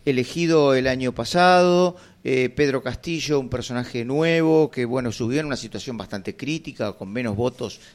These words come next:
de los que por ahí recomienda <laughs> el, el, el buen constitucionalismo para que funcionen los, los regímenes, eh, que tuvo un, per-, un año bastante complicado y que termina, bueno, en esta, en esta especie de golpe donde todos se conf-,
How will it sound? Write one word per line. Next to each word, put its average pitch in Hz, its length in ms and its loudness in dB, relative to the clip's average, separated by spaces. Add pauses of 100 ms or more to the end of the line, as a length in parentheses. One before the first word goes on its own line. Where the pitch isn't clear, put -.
de 117 80 -8
los 110 160 -6
que 113 140 -10
por 107 160 -6
ahí 120 180 0
recomienda 104 800 -6 (260)
<laughs> - 160 -4
el, 160 220 -2 (240)
el, 110 560 -6
el 117 160 -6
buen 135 200 -4
constitucionalismo 127 920 -4
para 110 220 -2
que 107 80 -6
funcionen 120 500 -4
los, 113 220 -2
los 110 200 -4
regímenes, 175 680 -4 (500)
eh, 156 520 2 (500)
que 175 140 2
tuvo 233 300 4
un, 160 200 2
per-, 156 220 0
un 156 400 -6
año 208 240 2
bastante 147 800 0
complicado 156 640 0
y 165 200 -6
que 151 100 -4
termina, 196 460 -4
bueno, 147 400 -2
en 143 140 -4
esta, 160 640 -2 (100)
en 165 100 -10
esta 196 140 -4
especie 196 320 -4
de 156 100 -2
golpe 208 300 0
donde 143 200 -4
todos 220 240 -2
se 170 100 -4
conf-, 131 280 -8